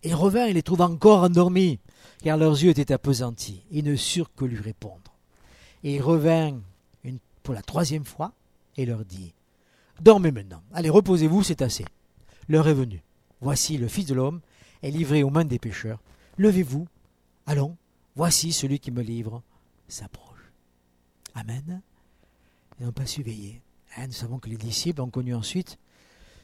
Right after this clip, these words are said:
quelque part, euh, j'allais dire des voies de conséquence, hein, relation de cause à effet, je ne sais pas, mais des heures difficiles.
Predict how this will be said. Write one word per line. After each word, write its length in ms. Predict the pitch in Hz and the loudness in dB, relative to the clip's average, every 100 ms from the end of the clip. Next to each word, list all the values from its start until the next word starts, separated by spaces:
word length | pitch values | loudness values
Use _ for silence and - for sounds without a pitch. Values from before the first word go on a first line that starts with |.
| _ _ | _ _
quelque 260 | - 117 123 | -18 -10 -8
part, 400 | - 160 156 120 | -4 -2 -2 -6
euh, 280 | 113 104 104 107 107 - | -6 -8 -12 -16 -20 -14
j'allais 160 | 113 123 | -10 -6
dire 140 | 135 | -4
des 80 | 123 | -4
voies 180 | 117 127 | -2 -4
de 40 | |
conséquence, 640 | - 123 117 139 156 147 | -4 -6 -6 -6 -8 -8
hein, 200 | 131 143 120 107 _ _ _ _ _ _ _ _ _ _ | -10 -12 -14 -18 _ _ _ _ _ _ _ _ _ _
relation 320 | 113 113 117 | -10 -8 -6
de 60 | 123 | -4
cause 220 | - 120 | -2 0
à 20 | |
effet, 240 | 120 - 139 | -2 -4 -6
je 80 | |
ne 80 | 127 | -4
sais 100 | 117 | -4
pas, 200 | - 143 - _ _ _ _ - | -6 -10 -14 _ _ _ _ -6
mais 100 | 139 | -2
des 120 | 131 | -2
heures 80 | 160 | -2
difficiles. 520 | 165 175 170 262 151 | -6 -8 -10 -10 -12